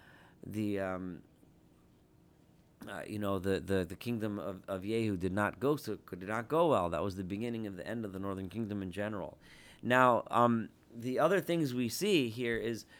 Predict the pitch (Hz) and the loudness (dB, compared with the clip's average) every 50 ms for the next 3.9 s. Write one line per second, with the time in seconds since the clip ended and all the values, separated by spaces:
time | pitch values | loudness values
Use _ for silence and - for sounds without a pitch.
0 | - - - - 127 131 123 110 107 113 123 139 147 139 127 90 117 110 113 101 | -20 -12 -6 0 2 2 4 6 10 12 12 12 12 12 8 4 2 0 0 2
1 | 80 113 123 127 117 - - 131 135 143 147 143 131 123 107 107 110 104 - - | 2 2 0 0 -2 -4 -4 -2 -2 0 0 0 -2 -2 -2 -2 -2 -4 -4 -8
2 | - - 123 143 143 127 98 - - 87 95 98 87 - - 113 110 104 123 139 | -4 0 4 4 4 4 2 -2 -6 -6 -4 -4 -4 -2 -2 -2 -2 0 0 0
3 | 135 117 - - - - 123 143 147 131 107 110 98 80 71 - - | 0 0 -2 -6 -8 -4 -2 0 0 -2 -2 -4 -6 -8 -10 -12 -16